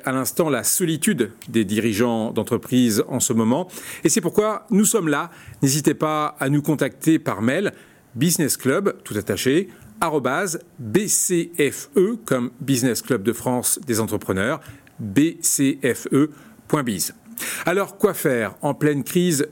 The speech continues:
covid dix-neuf ? Quelles premières mesures prendre ? Comment agir sans attendre ? Sébastien Forest, vous en parliez à l'instant. Nous allons poser la question à un expert comptable. Bonjour Thierry Legrand, expert comptable chez Exponents.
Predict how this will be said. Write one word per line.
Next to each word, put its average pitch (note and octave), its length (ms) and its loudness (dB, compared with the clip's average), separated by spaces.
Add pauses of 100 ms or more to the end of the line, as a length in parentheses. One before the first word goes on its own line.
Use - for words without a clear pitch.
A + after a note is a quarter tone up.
(100)
covid C#3 300 2
dix-neuf ? G#2+ 680 -2
Quelles F#3+ 220 0
premières D#3+ 520 0
mesures C#3+ 500 2
prendre ? A2 440 -4 (240)
Comment D#3+ 500 0
agir D#3 460 0
sans G3 220 0
attendre ? B2+ 380 -4 (280)
Sébastien A#2+ 460 -2
Forest, B2 420 -2
vous A#2 220 -2
en A2 80 -2
parliez A2 580 0
à A2+ 80 -2
l'instant. F3 460 0 (340)
Nous D#3 180 2
allons G#3+ 200 2
poser E3+ 500 2
la F#3+ 140 2
question G3 760 0
à D3+ 140 -2
un F3 80 -2
expert G#3+ 460 0
comptable. D#3 440 0 (360)
Bonjour G3+ 440 2
Thierry E3+ 240 2
Legrand, D#3 540 0
expert - 400 -2
comptable C3+ 480 0
chez B2 420 2
Exponents. D#3 540 0